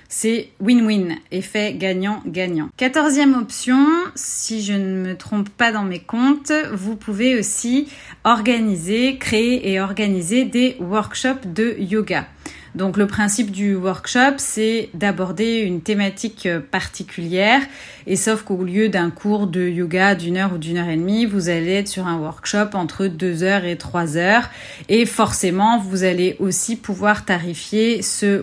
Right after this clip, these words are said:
workshop à un tarif horaire plus élevé qu'un cours lambda.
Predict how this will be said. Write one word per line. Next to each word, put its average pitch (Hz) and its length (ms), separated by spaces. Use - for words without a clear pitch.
workshop 214 680
à 190 60
un 180 160
tarif 180 420
horaire 202 380
plus 190 260
élevé 180 320
qu'un 180 220
cours 208 360
lambda. 175 680